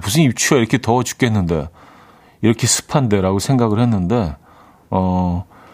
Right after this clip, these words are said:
글쎄요, 오늘 저녁은 어떨지 모르는데, 저, 적어도 오늘 아침에는, 어, 약간의,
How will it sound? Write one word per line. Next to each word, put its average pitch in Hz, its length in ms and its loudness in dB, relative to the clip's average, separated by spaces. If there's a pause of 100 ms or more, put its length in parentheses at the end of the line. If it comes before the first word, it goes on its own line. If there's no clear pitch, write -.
(840)
글쎄요, 95 520 -2
오늘 113 220 2
저녁은 120 380 2
어떨지 110 400 0
모르는데, 95 360 2
저, 107 340 -2
적어도 120 540 2
오늘 113 220 2
아침에는, 113 1200 2 (480)
어, - 260 -4
약간의, 98 500 0